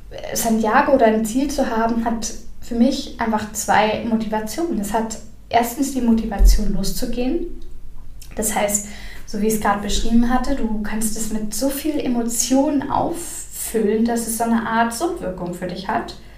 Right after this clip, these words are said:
Und genau das führt mich dann auch zu Punkt zwei. Diese Sogwirkung hilft dir auch, dieses Ziel also, dran zu bleiben. Bei Steigungen oder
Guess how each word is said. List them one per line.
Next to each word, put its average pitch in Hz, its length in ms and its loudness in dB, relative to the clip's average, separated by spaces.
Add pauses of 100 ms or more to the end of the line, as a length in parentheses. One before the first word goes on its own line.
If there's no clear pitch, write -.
(960)
Und 214 600 2
genau 202 200 -4
das 226 160 -2
führt 233 220 -4
mich 226 120 0
dann 220 180 2
auch - 180 0
zu 233 160 -2
Punkt 262 260 0
zwei. 190 380 -4
Diese 208 220 -2
Sogwirkung 226 1000 -2 (440)
hilft 349 500 0
dir 208 320 -4 (320)
auch, 208 460 0 (640)
dieses 202 340 -2
Ziel 220 260 0
also, - 440 0 (360)
dran 277 280 2
zu - 160 -2
bleiben. 185 720 -6 (1120)
Bei 202 540 4 (380)
Steigungen 254 1200 0 (140)
oder 202 180 -8